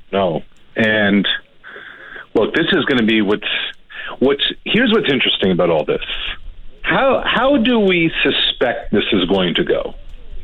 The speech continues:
And I hope I'm wrong. But my suspicion is that one member of Argo's management is going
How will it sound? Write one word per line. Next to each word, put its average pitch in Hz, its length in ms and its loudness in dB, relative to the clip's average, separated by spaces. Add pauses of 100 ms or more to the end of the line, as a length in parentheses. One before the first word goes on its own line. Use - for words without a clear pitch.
(400)
And 156 160 2
I 170 120 2
hope 196 320 0
I'm 156 180 4
wrong. 80 340 -2 (960)
But 151 220 2
my 208 280 2 (100)
suspicion 143 600 2
is 107 220 2 (1040)
that 127 300 0
one 165 840 4 (640)
member 131 800 2
of 104 640 2 (400)
Argo's 123 640 2
management 110 920 2 (1300)
is 110 200 0
going 123 360 0